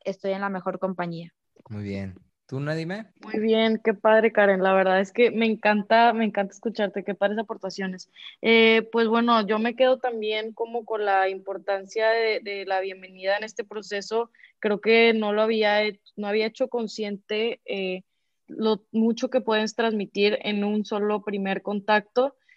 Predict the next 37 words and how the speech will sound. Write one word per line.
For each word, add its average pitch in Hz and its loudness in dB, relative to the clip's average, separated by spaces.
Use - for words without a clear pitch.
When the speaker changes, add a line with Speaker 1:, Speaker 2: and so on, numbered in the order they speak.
Speaker 3:
Entonces 208 -2
yo 214 2
creo 220 2
que 202 2
es 190 -4
una 208 -2
gran 202 2
oportunidad 208 -2
y 185 -8
es 185 -6
que 185 -6
una 190 -8
oportunidad 190 -6
que 202 -8
se 190 -4
debe 185 4
aprovechar 190 -2
para 202 0
enseñarle 180 -4
al 190 -2
colaborador 185 0
qué 202 -2
manera 208 0
nos 208 -6
dar, 214 2
eh, 190 -10
cómo 202 -14
es 208 -14
que - -18
lo 202 -10
estamos 196 -14
haciendo 196 -8
y 196 -4
realmente 185 -6
como 185 -12
permear 180 -4
todo. 196 -2